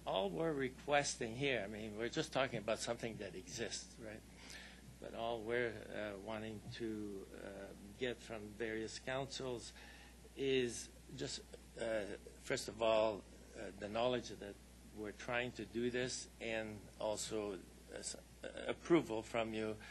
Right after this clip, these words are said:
to allow this to happen. And, uh,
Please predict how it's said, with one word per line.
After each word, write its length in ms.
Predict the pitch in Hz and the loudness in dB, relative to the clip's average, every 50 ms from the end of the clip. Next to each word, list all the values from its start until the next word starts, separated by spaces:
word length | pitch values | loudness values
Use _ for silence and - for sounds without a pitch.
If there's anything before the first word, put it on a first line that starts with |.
| - - - - - - - - - - - - | -12 -12 -12 -14 -14 -16 -18 -18 -18 -16 -10 -6
to 160 | 127 123 113 | -4 -4 -2
allow 300 | 107 107 107 107 101 107 | 0 0 0 0 0 -2
this 200 | - 95 95 - | -4 -8 -12 -10
to 120 | - - 98 | -10 -10 -8
happen. 380 | - - 98 95 - - - - - - - - - - - - - - - - - - - - - - - - - | -6 -6 -8 -8 -10 -12 -16 -12 -8 -6 -6 -6 -6 -8 -16 -18 -18 -18 -18 -18 -18 -18 -18 -18 -18 -18 -16 -14 -12
And, 100 | - 104 101 101 98 - - - - - - - - | -10 -10 -10 -12 -14 -14 -16 -16 -14 -14 -14 -12 -8
uh, 60 | - | -8